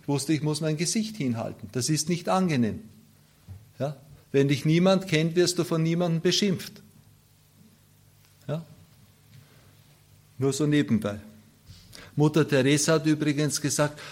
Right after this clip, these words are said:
je-, für jedes Foto, das von ihr, die hat sich nicht gerne fotografieren lassen. Ja? Die war nicht mediengeil. Ja? Aber sie hat sich fotografieren lassen und hat dazu gesagt, für jedes Foto von mir kommt eine Seele in den Himmel.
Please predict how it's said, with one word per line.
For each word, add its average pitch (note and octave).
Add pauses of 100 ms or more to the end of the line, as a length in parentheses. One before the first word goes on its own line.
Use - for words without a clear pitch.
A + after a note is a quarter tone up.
(160)
je-, C3+ (300)
für C3+
jedes C#3+
Foto, E3+
das C3
von B2+
ihr, C3
die B2+
hat B2+
sich C3+
nicht D#3
gerne B2+
fotografieren B2
lassen. F2+ (240)
Ja? C#3 (340)
Die A2+
war A#2+
nicht F#3+
mediengeil. G#2 (320)
Ja? B2+
Aber B2+
sie E3+
hat G3
sich A#2
fotografieren A2
lassen G2 (300)
und B2+
hat B2
dazu C3
gesagt, F3 (1080)
für A#2
jedes B2+
Foto C3
von D3+
mir E3+
kommt D3
eine C3+
Seele B2
in C#3+
den D3+
Himmel. C3